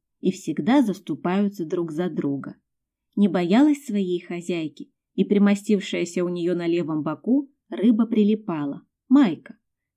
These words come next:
которая с Сандрой почти никогда не разлучалась.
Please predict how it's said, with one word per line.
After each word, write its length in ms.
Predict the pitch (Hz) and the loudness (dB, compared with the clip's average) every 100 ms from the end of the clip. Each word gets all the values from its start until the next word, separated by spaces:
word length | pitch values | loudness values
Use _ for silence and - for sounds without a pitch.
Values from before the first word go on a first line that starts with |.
| - | -2
которая 460 | 196 196 170 160 | -2 0 -2 -4
с 100 | 160 | -4
Сандрой 460 | 220 254 247 - - | 2 6 6 4 -6
почти 420 | - 170 - 240 | -8 -8 0 4
никогда 560 | 233 277 254 170 151 151 | 4 4 -2 -2 -4 -4
не 140 | 151 | -4
разлучалась. 880 | 151 147 151 147 - 156 143 143 _ | -6 -6 -8 -8 -10 -8 -8 -10 _